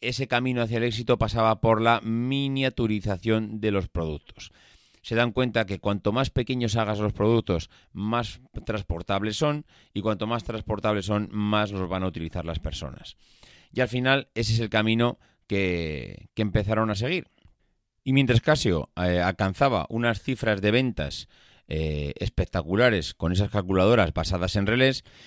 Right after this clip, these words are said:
en el extranjero se anunciaba una serie de innovaciones técnicas, eh, que realmente, pues, ellos estaban muy atentos porque les iban a servir, mm, vamos, <laughs> les iban a venir de maravilla para el desarrollo de su empresa. El lanzamiento de una nove-, novedosísima computadora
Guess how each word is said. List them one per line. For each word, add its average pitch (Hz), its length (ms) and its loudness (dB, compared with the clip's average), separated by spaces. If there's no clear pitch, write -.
en 165 120 2
el 170 80 4
extranjero 156 500 0
se 127 140 -2
anunciaba 120 580 4
una 120 240 4
serie 113 300 2
de 110 80 4
innovaciones 107 720 0
técnicas, 113 640 0
eh, 78 400 -4
que 95 100 -4
realmente, 95 760 0
pues, - 280 -12
ellos 87 300 -4
estaban 90 300 -2
muy 113 280 4
atentos 117 540 2
porque 98 240 2
les 95 120 2
iban 107 200 4
a 104 80 0
servir, 95 500 0
mm, 80 300 -4
vamos, 71 640 -8
<laughs> - 480 -6
les 98 380 0
iban 135 200 4
a 107 60 4
venir 110 320 2
de 110 160 8
maravilla 104 420 6
para 92 200 4
el 87 40 2
desarrollo 82 400 0
de 80 60 2
su 76 100 -6
empresa. 78 280 -6
El 85 60 -2
lanzamiento 123 460 2
de 139 60 4
una 131 140 4
nove-, 120 340 2
novedosísima 131 1160 4
computadora 101 720 4